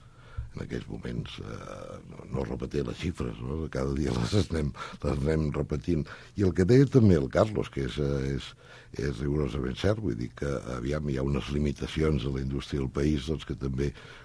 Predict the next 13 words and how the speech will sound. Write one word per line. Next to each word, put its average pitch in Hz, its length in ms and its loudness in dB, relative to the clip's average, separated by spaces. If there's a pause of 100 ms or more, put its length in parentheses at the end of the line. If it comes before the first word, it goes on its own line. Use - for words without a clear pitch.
(100)
condicionen. 71 720 0 (420)
Clar, 104 280 6
mm, 71 440 0
tot 87 160 2
fa 92 120 6
pensar 85 400 2
que, 95 240 2
que 85 160 0
el 65 200 0
que 64 120 -2
aquí 71 200 -4
tenim 73 400 0 (420)
és 82 220 2